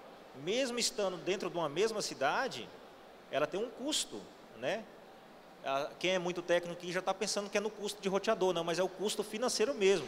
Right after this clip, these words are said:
né? Ele tem um custo. Então, pra dar um, um breve exemplo aqui, vamos, só a título de ilustração, suponhamos que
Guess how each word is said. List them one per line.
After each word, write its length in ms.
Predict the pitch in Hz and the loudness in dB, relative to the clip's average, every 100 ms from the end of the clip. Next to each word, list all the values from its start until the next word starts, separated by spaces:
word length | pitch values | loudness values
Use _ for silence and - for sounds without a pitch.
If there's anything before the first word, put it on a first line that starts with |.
| 110 | -4
né? 160 | 170 - - - - - - - - - | -6 -6 -14 -18 -18 -18 -18 -18 -16 -8
Ele 120 | 131 | -4
tem 120 | 165 | -2
um 60 | 214 | -4
custo. 440 | 202 196 - - 90 - - - - - - - - - - - - | 0 0 0 -4 -12 -16 -18 -20 -20 -20 -20 -20 -20 -18 -18 -18 -8
Então, 320 | 208 233 220 - - - - - - - - - | 0 2 0 -2 -14 -18 -20 -20 -20 -20 -14 0
pra 120 | 190 | 4
dar 360 | 175 185 165 - - | 10 10 8 4 -6
um, 400 | 156 151 143 156 | -6 -4 -4 -6
um 40 | 147 | 0
breve 280 | 156 147 147 | 4 6 4
exemplo 380 | 127 151 147 | 2 -2 -2
aqui, 360 | 127 214 247 143 - - - - - - - - - | -4 -4 -6 -6 -10 -18 -18 -20 -20 -20 -20 -20 -6
vamos, 380 | 151 208 220 208 156 - - - - | 0 2 4 2 0 -10 -16 -18 -6
só 260 | - 214 233 185 | 4 8 8 8
a 80 | |
título 380 | 196 214 208 196 | 6 6 2 4
de 80 | 175 | 6
ilustração, 680 | 180 185 - 175 - 139 110 - - - - | 6 6 8 6 8 4 4 -4 -14 -16 -16
suponhamos 720 | - - 220 226 208 214 202 - | -6 -4 4 6 6 6 4 2
que 400 | - 165 127 | 2 2 2